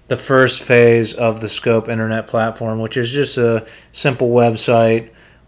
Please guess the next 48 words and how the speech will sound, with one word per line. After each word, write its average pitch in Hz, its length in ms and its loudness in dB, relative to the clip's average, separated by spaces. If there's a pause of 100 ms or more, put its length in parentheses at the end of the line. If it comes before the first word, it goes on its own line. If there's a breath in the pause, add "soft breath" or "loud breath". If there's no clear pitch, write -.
where, 113 560 2
uh, 110 260 0
people 117 320 -6
can 113 180 -6
go 113 320 2
and 110 180 -6
vote 113 480 0 (200)
on 110 240 -4
whether 110 260 -2
they 110 140 -2
want 107 240 -4
their 113 100 0
elected 107 400 -2
officials 104 400 -4
to 104 80 -8
be 107 140 -4
transparent 131 680 -2
in 135 120 -2
this 127 240 -4
way. 127 500 2 (760 loud breath)
It 117 220 -2
logs 120 680 2 (1600)
every 120 300 0
voter's 117 480 4
address, 123 760 4 (760 soft breath)
uh, 107 160 0
but 113 240 -4
just 123 240 -2
their 117 120 0
zip 117 300 -2
codes 113 260 2
at 117 140 -10
first. 113 220 -2
They 117 80 -4
don't 113 100 -2
have 113 120 -4
to 123 40 -6
give 117 160 -2
up 113 140 0
their 117 100 -4
physical 113 500 -2
address 110 380 0
until 110 220 -4
we 110 80 2
have 107 100 -2
the 107 80 -4
capabilities 113 840 -2
of 110 280 -2